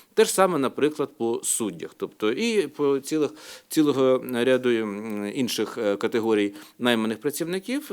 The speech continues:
Е, таким чином у нас шкереберть летить, е, тарифна, е, сітка. А пам'ятаєте, у нас підписана генеральна тарифна угода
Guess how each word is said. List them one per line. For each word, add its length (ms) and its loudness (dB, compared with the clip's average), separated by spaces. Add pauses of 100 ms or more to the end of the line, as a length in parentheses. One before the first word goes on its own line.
Е, 40 2
таким 280 -6
чином 300 -2
у 20 -4
нас 240 -2
шкереберть 680 0
летить, 420 -2 (240)
е, 200 2
тарифна, 600 0 (400)
е, 40 -6
сітка. 520 -8
А 80 -4
пам'ятаєте, 540 -2
у 40 0
нас 140 -4
підписана 500 -6
генеральна 420 -4
тарифна 380 -6
угода 340 -12